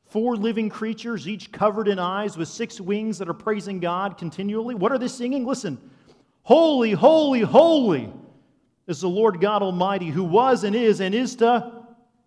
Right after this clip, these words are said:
on repeat, on loop. These glorious creatures are praising the Lord.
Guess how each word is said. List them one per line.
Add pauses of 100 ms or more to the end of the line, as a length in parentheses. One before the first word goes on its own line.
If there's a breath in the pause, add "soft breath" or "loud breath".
(1160)
on
repeat,
on
loop. (1300)
These
glorious
creatures
are
praising
the
Lord.